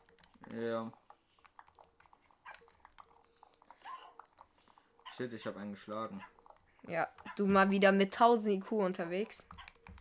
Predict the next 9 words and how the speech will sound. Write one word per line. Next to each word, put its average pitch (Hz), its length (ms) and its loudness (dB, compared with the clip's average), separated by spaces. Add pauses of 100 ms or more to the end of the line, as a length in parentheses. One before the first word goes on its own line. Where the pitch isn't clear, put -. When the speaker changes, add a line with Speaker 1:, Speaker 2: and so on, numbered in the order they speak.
(1500)
Speaker 1:
Standard. - 640 -8 (360)
Speaker 2:
Ja, 185 140 4
geh 196 160 6
mal 220 120 6
ein 214 80 4
bisschen 208 360 2
näher 185 440 2
ans 180 300 -2
Mic. 180 360 0